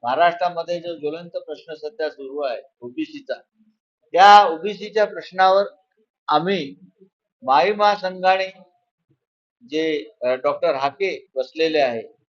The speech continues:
त्यांना सपोर्ट केलेला आहे, तसेच ॲडव्होकेट ससाने यांना सुद्धा सपोर्ट केला. आमचे सर्व पदाधिकारी त्या ठिकाणी हजर आहे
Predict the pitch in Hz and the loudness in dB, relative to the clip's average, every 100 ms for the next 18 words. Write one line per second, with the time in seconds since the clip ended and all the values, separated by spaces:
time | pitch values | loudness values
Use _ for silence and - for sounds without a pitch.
0 | _ 143 143 165 165 165 - - _ _ | _ -4 -2 0 -2 -2 -14 -20 _ _
1 | _ _ - 127 160 165 165 165 165 170 | _ _ -10 -8 -4 -6 -4 -2 0 2
2 | 165 165 147 131 160 - - _ - 135 | 0 -4 -14 -10 -10 -10 -20 _ -8 -6
3 | 143 143 139 - 135 - 165 165 170 170 | -6 -6 -8 -8 -14 0 0 0 -10 -14
4 | _ _ _ - 123 147 156 160 165 160 | _ _ _ -8 -6 -6 -8 -6 -8 -6
5 | 147 156 156 160 156 143 135 151 139 160 | -10 -10 -12 -6 -2 -2 -4 -10 -6 -6
6 | 165 156 160 165 160 165 165 156 147 151 | -4 -4 -4 -4 -6 -6 -8 -8 -8 -10
7 | 156 151 127 139 175 165 156 | -14 -16 -14 -6 -2 0 -2